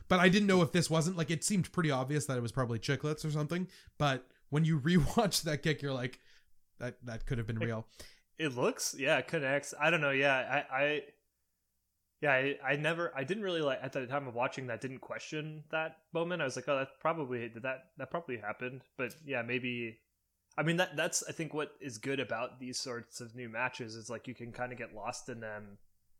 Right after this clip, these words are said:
Speaker 2: and they don't, it doesn't really matter if that was real or if that was a worked sort of planned spot.
Speaker 1: Yeah, it's
Speaker 2: Um,
Speaker 1: kinda like the Moxley Kenny Omega match that you referenced, the non-sanctioned Lights Out match. Um,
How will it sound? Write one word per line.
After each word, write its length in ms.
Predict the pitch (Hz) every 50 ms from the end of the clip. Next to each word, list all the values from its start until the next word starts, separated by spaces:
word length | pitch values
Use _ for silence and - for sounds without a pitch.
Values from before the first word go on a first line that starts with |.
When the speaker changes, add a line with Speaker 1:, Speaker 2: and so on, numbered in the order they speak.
| _ _ _ _ - _ _ -
Speaker 2:
and 520 | 139 127 123 123 123 120 117 110 104 98 - - - - _ _ _ _ _ _ _ _ _ _ _ _ _ _ _ _ _ _ _ _ -
they 120 | 120 131 139
don't, 240 | 135 151 143 147 147
it 60 | -
doesn't 380 | 170 165 131 135 117 113 123
really 200 | 143 151 135 127
matter 440 | 107 107 113 120 131 123 110 104 101
if 120 | 101 - -
that 160 | 120 110 110
was 160 | 110 107 101
real 220 | 101 104 113 110 104 104 104 101
or 360 | 104 101 101 98 92 92 104 123 _ -
if 220 | 123 117 - -
that 220 | - 107 104 95
was 160 | 95 98 101 107
a 60 | 98
worked 360 | 101 107 104 104 98 - -
sort 300 | - - - 117 110 101
of 120 | 92 -
planned 380 | _ - 104 101 98 101 98 - _ _ _
spot. 500 | - - - - 113 110 101 - - - - - - - -
Speaker 1:
Yeah, 100 | 247 180
it's 100 | - -
Speaker 2:
Um, 60 | -
Speaker 1:
kinda 180 | 233 247 233 196
like 200 | 165 151 139 -
the 80 | -
Moxley 880 | 135 127 127 131 135 131 - - - 139 139 131 123 117 113 113 113 110 _ _ _ _ _ _ _ _ -
Kenny 240 | - 160 147 139 135
Omega 640 | 131 127 135 139 143 123 127 120 113 110 110 107 - _ _ -
match 280 | 127 117 117 - -
that 100 | - 123
you 200 | 110 117 123 127
referenced, 600 | 117 120 110 107 - - 101 104 107 - - - _ -
the 280 | 117 110 110 104 104 104
non-sanctioned 600 | 104 110 110 110 - 120 117 117 - - 123 113
Lights 220 | 110 113 113 - 123
Out 160 | 120 117 113
match. 340 | 110 107 110 - - - - _ - _ _ _ _ _ -
Um, 400 | 113 113 110 107 104 104 107 107